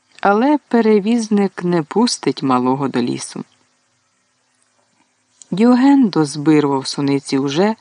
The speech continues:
коли ліщина торкнулась його плеча. Тоді він випростав спину, вкинув згорток за пазуху,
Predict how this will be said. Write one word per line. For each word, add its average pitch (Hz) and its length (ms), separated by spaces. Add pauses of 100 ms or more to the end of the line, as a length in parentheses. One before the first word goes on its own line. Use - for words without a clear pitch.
(360)
коли 175 260
ліщина 220 720 (400)
торкнулась 175 840
його 156 200
плеча. 147 600 (2500)
Тоді 247 300
він 233 200
випростав 160 600
спину, 214 760
вкинув 240 460
згорток 156 560
за 165 120
пазуху, - 640